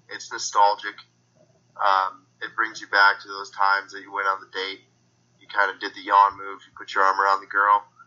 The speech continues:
and the popcorn was always your best friend next to you. Um, he's a good guy to have, and you always remember him by his smell. He's gonna be my number two.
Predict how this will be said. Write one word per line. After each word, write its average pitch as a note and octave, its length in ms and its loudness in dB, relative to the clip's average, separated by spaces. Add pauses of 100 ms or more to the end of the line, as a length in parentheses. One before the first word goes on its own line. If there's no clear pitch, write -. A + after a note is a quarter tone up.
(180)
and A#2 140 -6
the A#2 60 -12
popcorn C#3+ 440 2
was A2+ 140 -6
always B2 260 0
your - 80 -18
best A#2+ 240 -2
friend A#2 180 -2
next G#2+ 220 -10
to - 60 -18
you. - 80 -20 (340)
Um, G2 360 -4 (220)
he's - 140 -18
a - 40 -20
good B2+ 160 -6
guy A#2 160 2
to A2 60 -4
have, G2+ 360 2
and F#2+ 80 -20
you G2 80 -10
always G2+ 260 -6
remember F#2+ 260 -8
him F#2 80 -18
by F#2 140 -6
his F#2 100 -10
smell. F#2+ 240 0
He's F#2+ 120 -8
gonna G#2 140 -8
be F#2 80 -8
my F2 120 -4
number - 240 -14
two. - 160 -20